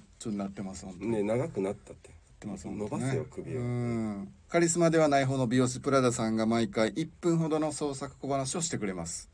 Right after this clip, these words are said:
Speaker 1: これゲラゲラ笑うとか、おもろいみたいなっていうよりかは、
Speaker 2: うん。うん。
Speaker 1: うまいみたいなのを楽しむ。
Speaker 2: 確かにそうですね。
Speaker 1: そういうお話になってます。
Speaker 2: はい。
Speaker 1: えー、じゃあ本日も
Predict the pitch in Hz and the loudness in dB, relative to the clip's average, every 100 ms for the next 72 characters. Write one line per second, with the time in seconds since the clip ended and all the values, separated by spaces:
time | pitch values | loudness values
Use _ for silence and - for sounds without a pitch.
0 | - 156 131 269 339 147 113 120 120 120 | -4 2 4 6 6 8 10 10 12 10
1 | 104 98 - - - 156 175 214 156 113 | 8 -2 -8 -14 -8 0 2 4 4 4
2 | 101 95 90 - 139 143 127 107 127 123 | 2 2 -4 -6 -2 0 0 2 4 4
3 | 87 - - 143 - 143 165 180 175 165 | 2 -6 -6 -4 -2 2 4 4 4 2
4 | 160 156 185 - 110 104 - 98 98 - | 0 0 -2 -2 -2 -4 -4 -4 -4 -8
5 | - - 139 95 98 82 95 95 147 139 | -14 -8 -6 -4 -4 -4 -4 -2 2 4
6 | 131 131 123 123 101 98 95 110 104 87 | 4 2 2 0 -2 -4 -4 0 0 -2
7 | 82 117 110 107 101 101 104 113 98 95 | -4 0 2 2 0 0 -2 -2 -4 -8
8 | 92 87 | -8 -8